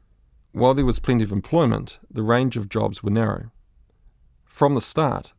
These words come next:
the Crown had definite ideas about where it saw Māori capital and labour fitting into the national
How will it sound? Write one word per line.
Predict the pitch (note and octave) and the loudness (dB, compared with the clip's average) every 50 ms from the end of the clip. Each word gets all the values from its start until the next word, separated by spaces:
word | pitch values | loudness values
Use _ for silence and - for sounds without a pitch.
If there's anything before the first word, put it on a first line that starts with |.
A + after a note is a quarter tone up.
| _ - | _ -14
the | A#2 | -14
Crown | - - C3+ B2+ A#2 A2 | -6 -4 -2 -2 -2 -2
had | G2+ A2 G#2 G2 | -4 -6 -6 -4
definite | - D3 - - B2 - - | -6 -6 -4 -6 -8 -6 -4
ideas | A2 A2+ G2+ F#2+ - B2 A2+ G2+ G2 - - - - - | -4 -4 -4 -4 -4 -4 -4 -4 -6 -8 -12 -14 -12 -10
about | G#2+ G#2 A#2 A2+ - | -6 -4 -4 -4 -4
where | - A2+ A2+ | -4 -6 -6
it | A2 - G#2+ | -6 -8 -10
saw | - - - G#2+ G#2 | -8 -6 -6 -4 -4
Māori | G#2 A2 A2+ A2+ G#2 G#2 | -4 -4 -4 -4 -6 -6
capital | - - D3 C3 B2 A#2+ G#2+ G#2+ A#2+ - | -6 -6 -6 -4 -4 -4 -6 -8 -8 -6
and | G#2 G#2+ G#2+ | -6 -4 -2
labour | G#2+ A2 A#2 G#2+ - - - - _ _ _ _ _ _ _ | -2 -2 -2 -2 -4 -6 -8 -12 _ _ _ _ _ _ _
fitting | - - - C#3+ C#3 C#3+ C3 | -16 -6 -4 -2 -2 -2 -2
into | F#2+ A#2+ A#2 - - | -2 -2 -2 -4 -4
the | A2 G#2+ | -4 -2
national | G#2 G#2+ A2 A2+ - - A2+ A2+ A2+ | -2 -2 -2 -2 -4 -6 -8 -10 -10